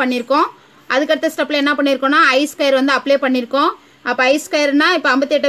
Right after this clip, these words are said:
பிரிக்கும் போது ரெண்டு into இருபத்தி ஒன்பது அப்படின்னு சொல்லி பிரிச்சிருவோம். into இந்த ஐ அப்படியே இருக்கும். Plus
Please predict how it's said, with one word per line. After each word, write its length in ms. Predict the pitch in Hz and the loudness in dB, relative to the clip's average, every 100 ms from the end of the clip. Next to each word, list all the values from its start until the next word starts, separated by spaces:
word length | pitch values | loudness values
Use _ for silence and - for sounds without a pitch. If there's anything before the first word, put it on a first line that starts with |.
| 277 | -2
பிரிக்கும் 240 | 269 277 | -2 2
போது 160 | 277 277 | 2 2
ரெண்டு 180 | 262 285 269 | 0 0 0
into 140 | 277 | 2
இருபத்தி 240 | 269 269 269 | 2 2 0
ஒன்பது 240 | 247 254 262 | 0 2 0
அப்படின்னு 240 | 240 247 254 | 0 -4 -2
சொல்லி 180 | 254 294 | -2 -2
பிரிச்சிருவோம். 500 | 285 254 277 262 330 - - _ - 277 | -4 -4 -2 0 0 -4 -18 _ -2 0
into 220 | 277 320 294 | 2 0 0
இந்த 100 | 254 262 | 2 2
ஐ 40 | 277 | 2
அப்படியே 200 | 226 269 | 4 4
இருக்கும். 320 | 240 - 302 453 - _ _ _ _ | 4 0 -2 -2 -10 _ _ _ _
Plus 260 | 294 440 | -4 -2